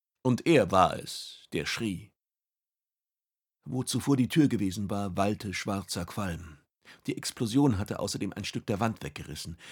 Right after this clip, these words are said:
Florence konnte nach draußen sehen, in den Handelsmarkt, in dessen Mitte sie Geschäfte machte. Sie erspähte rennende Gestalten,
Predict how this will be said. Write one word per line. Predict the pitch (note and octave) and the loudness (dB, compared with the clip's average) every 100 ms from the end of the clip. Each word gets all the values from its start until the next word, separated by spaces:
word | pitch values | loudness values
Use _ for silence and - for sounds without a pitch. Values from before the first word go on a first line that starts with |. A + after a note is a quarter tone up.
| - | -12
Florence | - D3+ A2+ G#2 - | 0 2 4 0 -2
konnte | A2+ G2 | -2 -2
nach | G#2 G2 | -2 -2
draußen | A#2 A#2+ - G2 | 2 4 2 -2
sehen, | G2+ G2+ F2+ - _ _ _ | -2 -4 -6 -14 _ _ _
in | C3 A#2 A2 | 0 2 2
den | A2 A2 F2 | 2 0 2
Handelsmarkt, | B2+ C3+ A#2+ G2+ - G#2+ F#2+ F#2+ - - | 2 2 0 0 -2 0 0 0 -6 -8
in | A2+ A2 | -4 0
dessen | A2 - G2 G#2+ | 0 0 -2 0
Mitte | D#3+ - D#3+ | 0 0 -4
sie | C#2 A2+ A#2+ | -2 -2 -2
Geschäfte | B2 - E2 - D2 | -2 0 -2 -4 -10
machte. | C2+ B1+ - D#2+ - - - _ _ _ | -8 -10 -10 -12 -12 -20 -20 _ _ _
Sie | - G#2+ G2+ | -12 -8 -8
erspähte | G2+ - A#2 G#2 G#2+ F2 | -6 -2 -2 -2 -4 -2
rennende | G#2+ A#2 G2 F#2 | 0 2 0 -4
Gestalten, | - - A2+ - E2+ F#2 | -2 0 0 -2 -6 -8